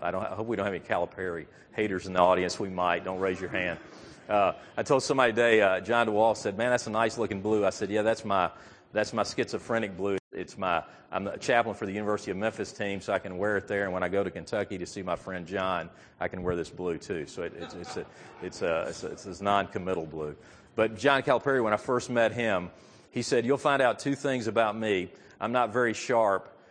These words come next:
and not very smart, but I work really hard." So I've kinda adopted that in my life. I'm not very smart, not very sharp, but I work really hard. How about that? And so I looked in that neighborhood, but I said, "You know, I'm not very sharp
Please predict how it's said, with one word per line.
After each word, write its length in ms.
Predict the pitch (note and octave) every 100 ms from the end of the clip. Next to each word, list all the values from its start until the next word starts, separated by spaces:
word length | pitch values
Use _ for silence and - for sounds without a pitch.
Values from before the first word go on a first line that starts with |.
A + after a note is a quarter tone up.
| _
and 40 | G2+
not 160 | A2+
very 200 | G#2 A2
smart, 420 | G#2+ A2+ G#2 G2 E2+
but 100 | F2+
I 40 |
work 260 | F#2 F#2 G2+
really 220 | F#2 E2+
hard." 340 | F#2 D#2 D2+
So 140 | - G#2+
I've 100 | -
kinda 160 | A#2
adopted 460 | F2+ A2 G2+ G#2 F#2+
that 160 | G2
in 60 | F2
my 120 | F#2
life. 320 | F2 D#2+ E2
I'm 80 | G#2
not 160 | A#2 G#2+
very 180 | G#2+ G2
smart, 440 | - G2+ G2+ F#2+
not 140 | F#2+
very 160 | F#2+ F#2
sharp, 340 | - F#2 D#2
but 80 | E2
I 20 |
work 200 | F2+ F2 -
really 240 | F2+ D#2+
hard. 280 | E2 C#2+ C#2 - - -
How 100 | -
about 260 | F#2+ F2 -
that? 320 | F2 C#2+ - - - -
And 100 | A2+
so 200 | - B2
I 100 | A#2+
looked 220 | A#2+ D#3
in 80 | C#3+
that 120 | A#2+
neighborhood, 460 | A#2 C3+ A#2 A2 G#2
but 100 | G2+
I 60 | G2+
said, 320 | - A#2 A#2
"You 60 |
know, 80 | A#2
I'm 100 | A#2+
not 220 | C#3 D#3+
very 160 | F#2+ E2+
sharp 480 | - D#2+ C#2 -